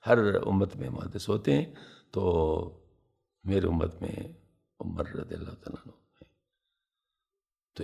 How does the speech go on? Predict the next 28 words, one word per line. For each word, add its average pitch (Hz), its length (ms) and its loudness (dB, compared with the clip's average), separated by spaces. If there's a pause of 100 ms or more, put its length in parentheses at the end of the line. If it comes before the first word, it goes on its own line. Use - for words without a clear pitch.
اس 135 140 -2
کا 120 100 6
مطلب 98 320 4
یہ 87 140 4
ہوا 82 220 4
کہ - 120 -4
ایک 90 300 -6
پورا 92 140 -4
نظام 82 440 2
ہے، 120 200 -2 (1200)
اس - 100 -20
کی - 120 -2
recognition 87 600 2
ہو 117 120 4
گئی، 117 160 0 (1400)
اور، 80 200 2
آ، - 920 -6
ظاہر 78 240 -2
مطلب - 340 -10
ہے 85 60 -8
کہ - 120 -12
ہمیں - 120 -10
اس - 140 -14
کی 107 80 -12
مخالفت - 580 -14
نہیں - 80 -18
کرنی - 260 -20
چاہیے۔ - 260 -20